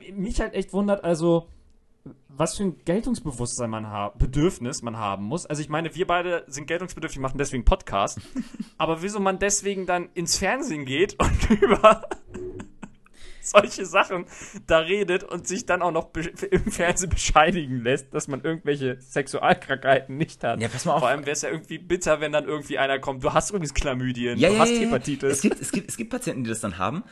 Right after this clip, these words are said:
Speaker 2: Und ich glaub, meine Lieblingspatientin war die eine, die sagt, „Ich hab immer Schmerzen beim Sex.“ Und dann sagt die eine so, „Ja, okay, könnte tatsächlich daher kommen, dass du irgendwie eine Geschlechtskrankheit hast.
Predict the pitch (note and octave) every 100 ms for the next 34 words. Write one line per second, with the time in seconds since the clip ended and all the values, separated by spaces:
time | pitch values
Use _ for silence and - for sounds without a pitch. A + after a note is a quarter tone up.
0 | - - - A2+ D3 C#3+ B2 C3+ C3 C#3
1 | G3 - E3 E3+ D#3+ D#3 C#3+ A#2+ - C#3+
2 | D3+ B2 B2+ - - C3+ - C#3 C3+ A#2+
3 | - A2+ A#2+ C#3+ C3+ G#2+ G#2 D3+ G3 -
4 | G#2 A2 A2 G#2+ G2 D#2+ A2 G2 G2 G2
5 | - A#2+ - G#2+ G#2 G#2 G#2 G2+ G#2 G2+
6 | - G2 F#2 - F#2+ F2+ E2 B2+ - B2+
7 | C3+ C#3 F3 -